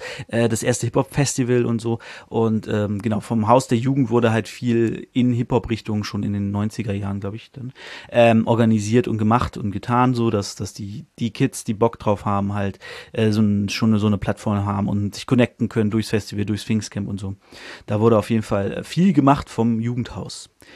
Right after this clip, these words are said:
Ich war leider nur immer in so einem Kindercamp im Deister. Da war nicht so viel mit Hip-Hop. Naja, aber meine Eltern hatten halt auch keine Ahnung von Hip-Hop. Woher sollten sie, wieso sollten sie mich da anmelden, wenn sie damit nichts zu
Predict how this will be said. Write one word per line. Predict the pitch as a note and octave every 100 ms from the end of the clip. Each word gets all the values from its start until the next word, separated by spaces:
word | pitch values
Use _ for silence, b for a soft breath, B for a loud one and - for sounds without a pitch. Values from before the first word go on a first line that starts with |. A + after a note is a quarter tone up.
| B
Ich | - D3+ -
war | D3
leider | C#3 C3+ C#3
nur | C3 B2+
immer | A#2+ A#2+ A#2 A2+
in | A2
so | G#2
einem | G#2+ G#2 G#2 G2+ - _
Kindercamp | - A2 G2+ - G#2 G2
im | G#2
Deister. | F#2+ G2+ G2+ - G2 G2 _ -
Da | G#2+
war | G#2+
nicht | A2
so | -
viel | G#2+ G#2
mit | G2+
Hip-Hop. | - - G2+ - - b b b b b
Naja, | A2+ A2+ A2 G#2+ G2+ _
aber | - G#2+ G#2+
meine | G#2+ A2+
Eltern | A#2 B2
hatten | G#2+ -
halt | G#2
auch | G2+
keine | - G#2 A2
Ahnung | G#2 G2+
von | G2+
Hip-Hop. | G2+ A#2+ A2+ _ _ _ _ _ _ _ b b b b b b b -
Woher | G#2+ A2+ A2+ A2
sollten | G#2+ G#2+ A2+
sie, | G2+ G2+ G2+ F#2+
wieso | A2
sollten | G#2+ A2 G#2
sie |
mich | G#2 G#2
da | G#2
anmelden, | G#2 G#2 G2+
wenn | G2+ G2+
sie | G#2
damit | G#2 G#2 G#2
nichts | - - - -
zu | -